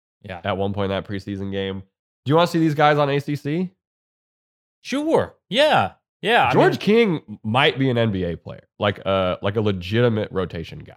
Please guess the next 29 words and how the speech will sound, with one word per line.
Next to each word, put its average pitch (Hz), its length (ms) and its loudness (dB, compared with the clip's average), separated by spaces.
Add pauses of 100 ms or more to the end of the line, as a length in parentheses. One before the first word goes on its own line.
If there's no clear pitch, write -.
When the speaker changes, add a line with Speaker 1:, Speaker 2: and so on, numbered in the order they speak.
(580)
Speaker 2:
if 165 60 -4
Speaker 1:
Yeah, 247 120 6
Speaker 2:
he - 60 2
gets 139 120 2
Speaker 1:
I - 40 -2
Speaker 2:
some 98 80 -4
more 87 100 -4
time. - 140 -20 (360)
Speaker 1:
he's 139 320 -6
got, 165 360 0 (380)
I 98 60 -14
mean, 151 140 -4
he's 135 220 -2
skilled. 190 640 0
He's, 120 320 -10 (360)
uh, - 40 -20 (280)
like, 113 100 -6
a 107 40 -2
bigger 143 420 -2
dude. 131 500 -4
I 101 40 0
Speaker 2:
Yeah. 101 100 4
Speaker 1:
think 139 140 0
that 135 120 0
makes 131 220 -6
sense. 123 380 -4 (280)
Um, 110 500 -2 (140)
<laughs> - 140 -20
I, 139 220 0